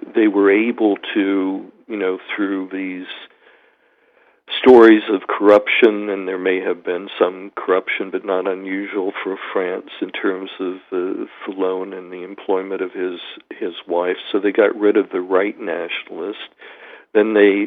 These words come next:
they got rid of, uh, then they, they, uh, used, you know, Macron as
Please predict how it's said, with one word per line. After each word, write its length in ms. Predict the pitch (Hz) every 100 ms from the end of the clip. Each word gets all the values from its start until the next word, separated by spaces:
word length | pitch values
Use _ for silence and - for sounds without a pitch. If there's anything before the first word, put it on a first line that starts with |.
| - 123
they 220 | 101 98
got 320 | 95 101 107 107
rid 240 | 104 101
of, 240 | 101 98 95 104
uh, 680 | 101 98 101 147 - 127 104
then 240 | 101 101
they, 320 | 101 92 98 - - 147
they, 340 | 101 92 92 90 _ _ _ _ _ _ _ _ _ _ -
uh, 240 | 104 92 95 -
used, 640 | 107 113 113 101 - - - - - _ -
you 80 | 101
know, 180 | 95
Macron 720 | 92 92 - - 107 110 110 98
as 200 | 92